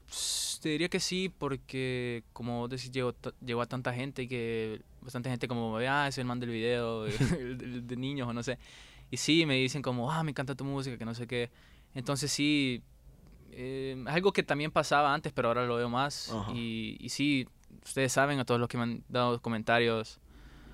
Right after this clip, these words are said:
Speaker 1: que un abrazo gigante y gracias por escuchar mi música, porque al
Speaker 2: Sí.
Speaker 1: final del día sí, eso es lo que, lo que yo quiero, que llegue a la gente y que lo
Speaker 2: Ujú.
Speaker 1: disfruten como yo lo disfruté haciendo. Y, y un abrazo gigante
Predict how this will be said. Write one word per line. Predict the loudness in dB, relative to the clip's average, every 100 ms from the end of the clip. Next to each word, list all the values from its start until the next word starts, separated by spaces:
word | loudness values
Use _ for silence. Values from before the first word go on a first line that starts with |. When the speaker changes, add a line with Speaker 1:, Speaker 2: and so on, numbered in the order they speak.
| -20 -18 0
Speaker 1:
que | 4 6 6 6 4 0 -4
un | 4
abrazo | 6 6 4
gigante | 4 6 4 4 4
y |
gracias | 4 2 -2
por | -4
escuchar | -2 -2
mi | 0
música, | 0 -2 -2 -2
porque | -2 -2 -2 -2 -6
al | -8
Speaker 2:
Sí. |
Speaker 1:
final | -2 -2 -2 -6 -10
del | -6 -2
día | 0 2
sí, | 2
eso | 2
es | 2
lo | 2
que, | 4 2 -2 -12
lo | -10 -2
que | 0
yo | 2
quiero, | 4 4
que | 4 2
llegue | 4
a |
la | 4
gente | 2 0 0 0
y | 2 0
que | 0 0
lo | 2
Speaker 2:
Ujú. | 0
Speaker 1:
disfruten | 2 0 0
como | 0 0
yo | 0
lo | -2
disfruté | -2 -2 -2
haciendo. | 0 0 0 -2
Y, | -4
y | -6
un | -2
abrazo | 2 2 2 2
gigante | 4 6 4 2 -2